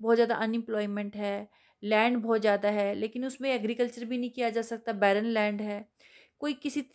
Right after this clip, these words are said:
स्पेसिफिक टाइप का रॉ मटेरियल बहुत ज़्यादा अवेलेबल है, लेकिन उसको कोई यूज़ ही नहीं है। क्यों? उसको यूज़ करने का कोई तरीका ही नहीं है वहाँ पर।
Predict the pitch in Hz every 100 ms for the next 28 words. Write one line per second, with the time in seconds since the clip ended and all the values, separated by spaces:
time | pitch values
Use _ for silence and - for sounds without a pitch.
0 | - - 240 233 277 262 _ _ - 254
1 | 247 247 254 247 214 214 233 247 254 226
2 | 220 220 226 220 208 202 214 208 220 _
3 | _ _ _ 311 - 339 330 311 277 247
4 | 240 269 262 269 262 262 _ _ _ _
5 | _ _ _ - 311 339 _ - 247 302
6 | 285 285 311 277 285 294 294 269 - _
7 | - 240 240 269 269 269 262 254 240 233